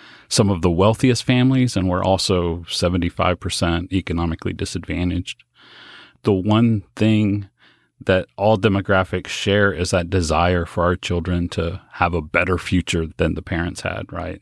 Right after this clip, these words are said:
So we all want them to achieve hopes and dreams and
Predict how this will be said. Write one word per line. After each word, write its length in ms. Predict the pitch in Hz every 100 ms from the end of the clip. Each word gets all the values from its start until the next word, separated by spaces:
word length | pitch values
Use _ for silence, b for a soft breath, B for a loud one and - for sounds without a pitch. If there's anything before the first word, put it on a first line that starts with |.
| _
So 160 | - 98
we 140 | 98
all 220 | 95 104
want 280 | 90 92 90
them 180 | 90 87
to 180 | - 90
achieve 400 | 80 - 90 80
hopes 280 | 101 85 -
and 160 | 85
dreams 540 | 82 87 87 87 87 85
and 280 | 85 85